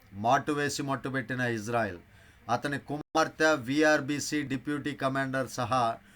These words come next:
పలువురు సీనియర్ హెజ్బొల్లా నేతలు హతం. ఇజ్రాయెల్ నియంత్రణలో బీరుట్ విమానాశ్రయం.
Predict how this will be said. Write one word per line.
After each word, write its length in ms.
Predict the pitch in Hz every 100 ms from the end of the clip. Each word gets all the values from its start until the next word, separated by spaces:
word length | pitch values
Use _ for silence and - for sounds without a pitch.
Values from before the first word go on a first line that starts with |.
| - -
పలువురు 320 | 127 139 139 131
సీనియర్ 440 | - 147 151 143
హెజ్బొల్లా 540 | 120 131 123 143 139
నేతలు 440 | 131 131 127 131 127
హతం. 340 | 113 117 95 - - - - - -
ఇజ్రాయెల్ 420 | 120 135 143 143 135
నియంత్రణలో 880 | 139 135 123 131 131 131 123 127 - - - - - - -
బీరుట్ 520 | 101 90 147 160 147 131
విమానాశ్రయం. 840 | 131 139 139 135 - 117 104 92